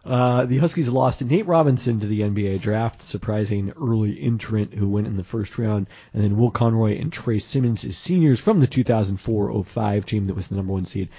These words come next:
and started out the season unranked, but then began the season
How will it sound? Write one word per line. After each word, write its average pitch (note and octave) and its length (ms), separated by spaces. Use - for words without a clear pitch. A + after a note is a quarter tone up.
and B2 180
started A3+ 320
out G3 160
the C#3 80
season C#3 360
unranked, D#3 720
but - 160
then C3 160
began B2+ 280
the C3 80
season B2 340